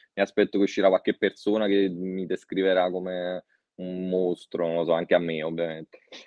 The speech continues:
Ehm, no, diciamo, che devo dire, ovviamente è ass-, assolutamente una falsità. Io non ho mai voluto prendere neanche un euro proprio perché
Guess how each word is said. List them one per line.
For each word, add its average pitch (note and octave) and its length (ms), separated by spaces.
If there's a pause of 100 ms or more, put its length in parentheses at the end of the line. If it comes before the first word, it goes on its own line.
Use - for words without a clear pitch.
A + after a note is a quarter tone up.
(560)
Ehm, G2+ 840
no, A#2 340
diciamo, G#2+ 580
che A2+ 140
devo A2 200
dire, F2+ 200
ovviamente G2 540
è E2+ 420
ass-, E2+ 320
assolutamente G#2 460
una A#2+ 100
falsità. A2 840
Io G#2 340
non F#2+ 220
ho F#2 120
mai A2+ 400
voluto B2+ 280
prendere G2+ 460
neanche A#2+ 340
un B2 100
euro A#2+ 420
proprio A2+ 300
perché G2 680